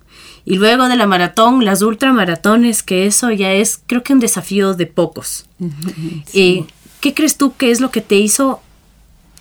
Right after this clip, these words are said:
Speaker 1: replantearte nuevos objetivos cada vez mayores?
Speaker 2: Sí me he preguntado yo de qué depende y creo que es mucho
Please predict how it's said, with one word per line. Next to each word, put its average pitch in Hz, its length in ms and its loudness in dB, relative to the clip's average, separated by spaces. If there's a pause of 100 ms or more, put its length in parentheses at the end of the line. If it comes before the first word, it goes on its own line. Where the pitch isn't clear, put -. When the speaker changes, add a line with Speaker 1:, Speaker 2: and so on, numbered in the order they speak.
(380)
Speaker 1:
replantearte 208 1000 0
nuevos 214 340 2
objetivos 214 560 -2
cada 208 260 -2
vez 196 220 -4
mayores? 220 680 -4 (260)
Speaker 2:
Sí - 160 -6
me 330 60 4
he 330 40 0
preguntado 208 540 0
yo 208 320 2
de 175 180 -4
qué 202 120 -2
depende 214 560 0
y 196 120 -4
creo 262 280 -4
que 247 200 0
es 226 100 -4
mucho 285 560 0